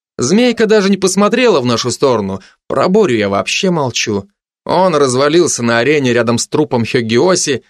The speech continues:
и явно решил прикорнуть. «Кто-нибудь, проследите, чтобы позаботились о трупе бывшего правителя Хегиоси. Он будет похоронен со всеми почестями, которым должен быть удостоен выдающийся человек.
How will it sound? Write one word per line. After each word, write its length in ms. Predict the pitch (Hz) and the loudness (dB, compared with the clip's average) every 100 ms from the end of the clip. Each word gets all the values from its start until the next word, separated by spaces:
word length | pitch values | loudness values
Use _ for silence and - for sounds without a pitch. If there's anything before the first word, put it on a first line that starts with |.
| _ _ - | _ _ -2
и 100 | 117 | 0
явно 480 | 131 131 190 240 233 | 2 2 2 2 0
решил 500 | 165 - 175 175 135 _ | 0 0 2 2 0 _
прикорнуть. 920 | 123 117 - 113 107 104 98 - - _ _ _ _ _ _ _ _ _ _ _ _ _ | -4 -4 -2 0 0 0 -4 -8 -20 _ _ _ _ _ _ _ _ _ _ _ _ _
«Кто-нибудь, 840 | - - 139 151 160 175 107 - - | -14 -2 0 2 2 2 0 -6 -16
проследите, 580 | - - 139 175 233 202 | -8 -6 -2 0 0 -2
чтобы 300 | - 165 151 | -2 0 0
позаботились 760 | - 139 151 156 180 156 135 139 | 0 -2 0 2 0 0 0 -2
о 100 | 120 | 0
трупе 300 | 156 175 127 | 0 0 0
бывшего 420 | 131 143 135 131 | -2 -2 -2 -2
правителя 520 | 117 120 131 131 120 | 0 0 0 0 -2
Хегиоси. 880 | - 131 110 113 123 101 - - - _ _ _ _ _ _ | -2 -2 -2 0 2 0 -2 -8 -18 _ _ _ _ _ _
Он 300 | 156 175 165 | -2 0 2
будет 280 | 170 175 135 | 2 2 0
похоронен 540 | 151 151 160 175 156 | -4 0 0 0 0
со 200 | 131 147 | 0 -2
всеми 240 | 127 165 151 | 0 -2 -2
почестями, 760 | - 180 180 - 147 135 117 - _ _ | 0 0 0 -2 -2 -2 -2 -6 _ _
которым 400 | - 95 135 131 | -4 0 0 2
должен 360 | 131 143 135 131 | 2 2 0 0
быть 180 | 135 - | -2 -2
удостоен 600 | 139 127 120 - 147 127 | -2 0 0 0 0 0
выдающийся 600 | 120 123 123 110 - 127 | 0 0 0 -2 -4 -4
человек. 680 | - 123 120 117 - - | -4 0 0 0 -2 -10